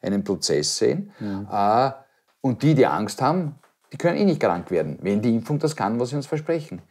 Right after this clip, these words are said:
Speaker 1: Also es gibt keinen Grund, dass sich die Menschen, die keine Angst vor der Krankheit haben, weil sie sich stark genug fühlen, äh, weil sie nichts dagegen haben, einmal drei Wochen vielleicht Fieber und Husten zu haben und dann gestärkt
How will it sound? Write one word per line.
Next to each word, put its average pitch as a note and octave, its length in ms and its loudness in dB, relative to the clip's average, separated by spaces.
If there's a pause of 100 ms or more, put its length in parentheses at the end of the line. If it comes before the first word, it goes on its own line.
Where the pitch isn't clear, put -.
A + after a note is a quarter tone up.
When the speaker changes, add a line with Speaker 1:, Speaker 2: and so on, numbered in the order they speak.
(120)
Speaker 1:
Also A2+ 200 0
es G#2+ 160 0
gibt - 300 -4
keinen F#3+ 440 2
Grund, E3 400 2
dass D#3 120 4
sich B2 200 -4
die F3+ 140 0
Menschen, D3+ 380 -2
die G2+ 160 -2
keine B2+ 440 0
Angst B2+ 280 -2
vor A2+ 120 -4
der G2 100 -2
Krankheit F2+ 760 -2
haben, F#2+ 520 0 (560)
weil A#2 180 6
sie B2+ 120 2
sich G#2 220 -6
stark A#2 340 2
genug F3 320 2
fühlen, D#3 540 2 (440)
äh, - 40 -10 (1200)
weil G2+ 160 4
sie G#2+ 140 2
nichts A#2 180 2
dagegen A2+ 380 2
haben, B2+ 160 0
einmal A2+ 320 4
drei F#2+ 240 4
Wochen G#2 200 0
vielleicht F#2+ 200 2
Fieber A2+ 260 -2
und G#2+ 120 -6
Husten B2 360 -2
zu - 100 -8
haben A#2+ 180 0
und A2+ 100 -2
dann G2+ 240 -2
gestärkt - 1040 -6